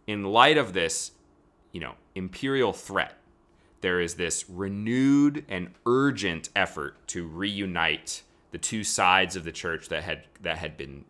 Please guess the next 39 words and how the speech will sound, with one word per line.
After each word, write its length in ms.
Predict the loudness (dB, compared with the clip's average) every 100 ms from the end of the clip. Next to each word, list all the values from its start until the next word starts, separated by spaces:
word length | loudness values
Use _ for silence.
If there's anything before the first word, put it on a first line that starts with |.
| -14
separated 760 | -6 -6 -4 -4 -4 -6 -8
since 360 | -8 -8 -8 -10
Chalcedon, 520 | -6 -6 -8 -14 -20 -20 _ _ _ _ _ _
right? 280 | -2 0 -2 _ _ -14 -4
And 200 | 0 2
the 80 |
way 220 | 2 4 4
that 140 | 4
he 100 | 0
tries 320 | 2 2 2
to 100 | -2
do 200 | -6 -6
this 340 | -4 -6 -6 -10 _ _ _ 0
is 580 | 4 4 2 -2 -6 -8
he, 520 | -8 -6 -4 -6 -10 _ _ _
and 100 | -4
he 100 | 6
actually 320 | 6 6 0
gets 320 | 2 2 2 -2
people 260 | -8 -8
to 80 | -4
sign 340 | -2 0 -2
it 160 | -4 -12 -8
at 140 | -8
first, 380 | -4 -6 -6 -6
but 100 | -6
he, 200 | -4 -8
he 160 | -8 -8
comes 280 | -6 -2
up 160 | -2 -2
with 140 | -6
this 140 | -6 -10
Pact 380 | -2 -2 -2 -8
of 120 | -10
Union, 460 | -10 -10 -12 -14 -16 _ _ -20 _
which 380 | 0 0 0 -8
was 220 | -6 -4
basically 640 | 4 4 4 -2 -2 -2 -2
a, 140 | -4